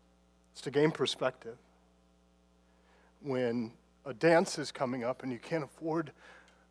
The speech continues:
a dress, you can remember that there's some people that don't own a dress. When you're upset that you're sharing a room with a sibling, when the toilet clogs,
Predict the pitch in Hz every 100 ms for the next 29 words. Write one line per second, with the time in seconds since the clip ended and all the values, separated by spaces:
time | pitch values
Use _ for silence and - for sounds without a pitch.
0 | _ 147 117 143 120 - - - - _
1 | _ _ _ _ _ _ _ _ _ _
2 | _ _ _ - 165 165 151 151 175 147
3 | 131 139 - - - 156 160 185 185 185
4 | 165 165 135 127 156 160 - 151 165 160
5 | - 123 117 117 - - - _ _ _
6 | _ _ _ _ _ _ _ _ _ _
7 | _ _ _ _ _ 151 170 156 - 175
8 | 175 165 160 135 170 170 160 147 165 170
9 | 147 139 - 175 139 117 143 - _ _
10 | _ _ _ _ _ _ _ _ - 160
11 | - 185 190 165 - - 143 131 107 -
12 | -